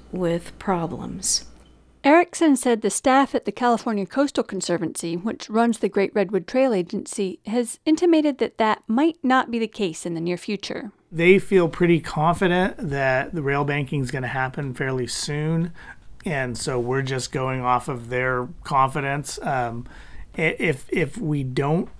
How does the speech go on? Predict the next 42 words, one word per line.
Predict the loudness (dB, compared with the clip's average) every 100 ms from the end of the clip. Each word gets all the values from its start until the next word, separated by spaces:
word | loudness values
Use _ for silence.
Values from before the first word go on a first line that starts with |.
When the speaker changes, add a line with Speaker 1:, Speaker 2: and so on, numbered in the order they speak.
| -10 -10
Speaker 3:
i-, | -10 -8
i-, | -8 -8 -20 -20 -14 -10 -4 -2
because | -2 2 2 4
we've | 2
been | 2 -2
through | 2 4
this | 4 2 -2
a | -6
couple | -2 0 0
times, | 0 0 2 2 0 -6 -18 -20 -16 0
if | 0 0 -2
we | -2 -2
don't | -2 -2 0
get | 0 0 0
that, | 2 2 0 -4 -6
um, | -4 -2 -2 -6 -10 -6
rail | -2 0 0
banking | -2 -2 -4 -4 -4 -4
sort | -4 -4 -2
of | -2 -4 -10 -10 -8 -6
nod | -4 0 2 4 2 0 -2
by, | 0 0 0 -4 -6 -14 -16 -14 -14 -4
um, | -2 -2 -2 -4
the | -6
fall, | -2 0 2 2
I | 0
think | -2 -2 0
it's | -2 -4 -6 -6
appropriate | -2 0 0 4 4 2 0
for | 0
this, | 0 -2 -4 -4 -4
for | -2
city | 0 2 2
staff | 2 4 4
to | 4
bring | 2 4 2
this | 0
back | 6 6 6
to | 0
the | 2
city | 2 0
council | 2 2 4 2 2 0